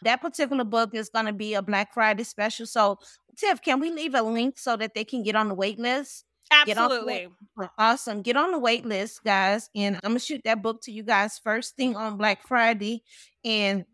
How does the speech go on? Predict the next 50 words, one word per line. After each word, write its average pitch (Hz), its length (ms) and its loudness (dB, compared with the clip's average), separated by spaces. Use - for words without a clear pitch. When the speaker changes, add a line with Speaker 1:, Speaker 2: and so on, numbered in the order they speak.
Speaker 1:
it, 240 200 2
it 254 120 2
is 254 160 -2
invaluable 202 760 0
to 220 80 -6
know 202 280 2
the 190 100 -6
mistakes 180 600 -8
not 185 340 -6
to 185 160 -8
make. 147 240 -6
Because 233 300 0
at 226 100 -2
the 220 140 -4
end 254 100 0
of 247 80 -2
the 254 80 2
day, 254 80 2
guys, 247 400 2
no 214 280 0
one 240 540 0
told 226 460 -2
me 214 320 0
about 170 460 -2
those 156 280 -12
mistakes. 156 460 -10
I 220 120 0
had 233 180 0
to 185 80 -10
figure 214 300 -4
it 196 100 2
out 175 160 4
along 160 320 -8
the 139 60 -14
way. - 240 -14
You 196 120 -4
understand? 220 500 -2
And 226 100 -2
so 247 160 2
being 262 320 0
able 247 220 0
to 240 60 -2
have 220 360 0
that 190 300 -2
type 208 220 -4
of 226 60 -12
information 202 600 -4
ahead 190 300 -2
of 208 100 -8
time 202 380 0